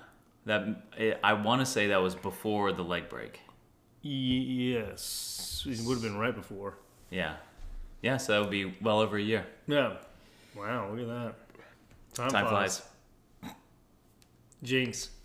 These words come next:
Speaker 1: Speaking of time flying, I can remember, so we're coming up on, this is May the second.
Speaker 2: Hmm.
Speaker 1: I remember Cinco de Mayo last year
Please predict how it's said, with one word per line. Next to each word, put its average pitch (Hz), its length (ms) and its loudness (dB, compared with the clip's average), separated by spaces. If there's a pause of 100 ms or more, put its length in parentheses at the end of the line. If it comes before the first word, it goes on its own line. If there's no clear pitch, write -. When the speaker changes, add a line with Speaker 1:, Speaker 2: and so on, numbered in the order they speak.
(920)
Speaker 1:
Speaking 147 440 2
of 117 120 6
time 117 320 4
flying, 107 560 6 (440)
I 113 200 8
can 135 300 2
remember, 98 1040 4
so - 180 2
we're 104 120 4
coming 135 300 2
up 131 160 4
on, 107 560 4 (460)
this 120 260 2
is 113 160 0
May 110 320 6
the 110 80 2
second. 90 360 0 (580)
Speaker 2:
Hmm. 135 220 -2 (320)
Speaker 1:
I 104 120 8
remember 117 440 6
Cinco 113 360 2
de 92 100 0
Mayo 98 460 6
last 82 380 0
year 78 380 -4